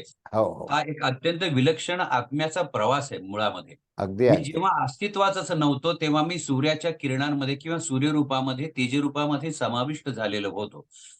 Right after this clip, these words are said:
Speaker 2: आपण आता चर्चा करत असताना असं म्हणलं की जेव्हा तुम्ही सूक्ष्म होऊन ब्रह्मरूपात असता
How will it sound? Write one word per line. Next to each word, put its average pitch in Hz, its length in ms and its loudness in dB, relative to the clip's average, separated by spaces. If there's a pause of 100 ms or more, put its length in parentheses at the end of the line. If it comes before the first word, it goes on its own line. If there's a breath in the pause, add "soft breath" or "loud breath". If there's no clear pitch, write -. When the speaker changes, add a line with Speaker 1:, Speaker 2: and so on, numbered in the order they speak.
(200)
Speaker 2:
आपण 190 220 4
आता 180 220 0
चर्चा 156 340 0
करत 160 260 0
असताना 160 340 0
असं 135 180 -2
म्हणलं 131 300 2
की 147 200 -4
जेव्हा 127 480 2 (460)
तुम्ही 165 220 0
सूक्ष्म 208 460 -4
होऊन 156 340 6
ब्रह्मरूपात 147 840 0
असता 117 440 -2